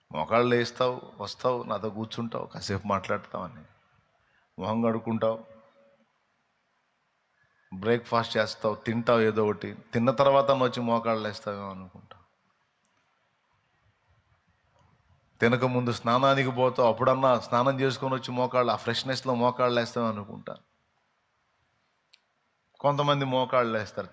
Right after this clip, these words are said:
చక్కగా స్నానం చేసుకొని వచ్చి ముందు ఫ్రెష్గా మోకాళ్ళు వేసి ప్రభువా అని కాసేపు గడుపుతారు,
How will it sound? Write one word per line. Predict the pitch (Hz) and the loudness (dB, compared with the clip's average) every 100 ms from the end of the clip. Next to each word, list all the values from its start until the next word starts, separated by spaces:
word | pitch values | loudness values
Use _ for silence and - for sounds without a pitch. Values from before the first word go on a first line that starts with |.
| 107 | -8
చక్కగా | - 110 | -6 -6
స్నానం | - 107 113 113 | -4 -2 0 -2
చేసుకొని | 110 - 110 107 | -4 -8 -8 -8
వచ్చి | 107 107 | -10 -10
ముందు | 104 107 101 92 _ | -10 -8 -10 -12 _
ఫ్రెష్గా | - 107 110 104 | -10 -8 -6 -6
మోకాళ్ళు | 104 107 107 104 | -6 -4 -4 -6
వేసి | 98 | -8
ప్రభువా | 92 101 98 104 | -8 -6 -2 0
అని | 107 | 0
కాసేపు | 104 98 101 95 | -4 -6 -6 -6
గడుపుతారు, | 95 92 - - | -6 -6 -8 -12